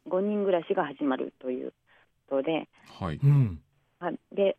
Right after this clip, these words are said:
Speaker 1: オクチュのお母さんはって思うと思うんですけども、
Speaker 2: うん。
Speaker 1: えー、と、最近なのかいつなのかわかんないですけども、離婚をしているみたいで、で、ドンジュはまだ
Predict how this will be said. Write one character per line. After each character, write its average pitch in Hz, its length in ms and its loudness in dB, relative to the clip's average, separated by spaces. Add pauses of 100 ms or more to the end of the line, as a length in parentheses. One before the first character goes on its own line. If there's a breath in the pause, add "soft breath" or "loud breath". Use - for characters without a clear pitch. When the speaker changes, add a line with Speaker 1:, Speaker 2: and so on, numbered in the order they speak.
Speaker 1:
オ 349 80 0
ク - 140 -12
チ 302 60 2
ュ - 20 8
の 214 100 4
お - 20 0
母 370 200 6
さ 320 100 0
ん 269 80 2
は 285 140 6
っ 269 40 0
て 185 140 0
思 190 160 0
う 170 60 -2
と 151 80 -6
思 160 100 -4
う - 20 -4
ん 156 40 -4
で 139 80 -6
す - 60 -16
け 143 120 -6
ど - 80 -10
も、 185 280 4
Speaker 2:
う 127 40 0
ん。 95 200 0 (200)
Speaker 1:
え 170 340 -4
ー、 - 240 -16
と、 285 100 6 (140)
最 359 260 2
近 359 480 2
な 349 120 6
の 277 100 6
か 190 140 4
い 196 100 0
つ 254 80 0
な 208 100 4
の 170 100 -2
か 147 100 4
わ 165 80 4
か 202 120 0
ん 196 40 0
な 170 80 0
い - 20 -4
で - 60 -10
す - 20 -20
け 302 60 -2
ど - 40 2
も、 147 60 0
離 190 140 -2
婚 294 340 4
を 285 40 2
し 277 120 -2
て 262 80 2
い 247 80 6
る 240 100 4
み 233 140 0
た 156 160 2
い 135 120 -4
で、 170 300 2 (380 soft breath)
で、 247 200 4 (300 soft breath)
ド 339 180 6
ン 311 120 6
ジ 254 60 4
ュ 220 40 6
は 196 60 4
ま 214 140 2
だ 180 180 2